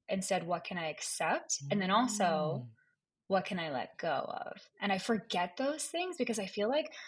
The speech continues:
Speaker 1: I'm constantly trying to put something on my plate, like, go work out or read a book or better myself in some way, shape, or form, and it's like add, add, add instead of subtract. So maybe there's the li-, little
Speaker 2: Yes.
Speaker 1: things that I could let go of or subtract where it's like, what if I put the phone down and I went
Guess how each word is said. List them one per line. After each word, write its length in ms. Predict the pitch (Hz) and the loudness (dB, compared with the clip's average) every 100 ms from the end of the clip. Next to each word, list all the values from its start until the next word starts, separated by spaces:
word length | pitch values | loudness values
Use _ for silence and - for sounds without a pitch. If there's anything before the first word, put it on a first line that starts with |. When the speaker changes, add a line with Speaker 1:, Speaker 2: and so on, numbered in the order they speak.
| - - - | -16 -14 -2
Speaker 1:
I'm 120 | 208 | -2
constantly 460 | 196 196 202 233 208 | 0 -2 -2 -2 -2
trying 200 | - 190 | -2 -2
to 80 | |
put 140 | 208 196 | -4 -4
something 220 | 202 185 | -4 -4
on 220 | 151 156 | -4 -4
my 140 | 175 214 | -2 -2
plate, 280 | 226 269 285 | -2 -2 0
like, 240 | 196 185 - - - _ - 190 | 2 2 -2 -18 -20 _ -16 0
go 240 | 208 185 | 2 4
work 260 | 190 208 269 | 4 4 4
out 280 | 269 214 | 4 4
or 120 | 185 185 | 4 0
read 180 | 170 175 | 0 0
a 80 | |
book 480 | 202 262 254 185 185 | 0 4 4 4 2
or 180 | 185 180 233 | 0 2 4
better 180 | 254 | 4
myself 400 | 233 202 202 190 185 | 4 2 2 2 0
in 100 | 185 | -2
some 140 | 170 | -4
way, 100 | 170 | -2
shape, 220 | 170 170 | -2 0
or 60 | 185 | -2
form, 260 | 185 226 190 | 4 4 4
and 80 | |
it's 100 | 170 | 0
like 140 | 185 185 | -2 0
add, 280 | - 175 175 | 6 8 8
add, 260 | - 165 156 - | 4 2 0 0
add 340 | 160 170 240 | 2 2 2
instead 240 | 208 196 180 | 0 -2 -4
of 120 | 165 | -4
subtract. 880 | - 160 - - 156 170 359 381 - | -6 -4 -4 -2 2 4 2 0 -8
So 120 | - 220 | -2 2
maybe 160 | 220 | 6
there's 200 | 220 208 | 6 4
the 120 | 214 | 2
li-, 120 | 190 202 | 0 -2
little 180 | 202 208 | -2 0
Speaker 2:
Yes. 40 | |
Speaker 1:
things 180 | 208 202 | 0 2
that 80 | 190 | 2
I 80 | 170 | 2
could 180 | - 175 | -2 -2
let 200 | 175 170 | -4 0
go 180 | 247 277 | 2 2
of 100 | 233 | 2
or 80 | 170 | 0
subtract 500 | 170 170 - 240 240 | -4 -6 -4 -4 -4
where 60 | 170 | -8
it's 100 | 170 | -6
like, 120 | 175 - - - _ | -8 -8 -16 -18 _
what 100 | - | -6
if 100 | 190 208 | -2 0
I 100 | 202 | -2
put 300 | 202 196 - | -4 -10 -4
the 120 | 185 | -4
phone 460 | - 175 175 180 175 | -2 -4 -4 -6 -4
down 480 | - 262 285 180 156 | 0 0 0 0 -2
and 100 | 156 | -6
I 140 | 156 156 | -8 -8
went 300 | 170 165 | -8 -10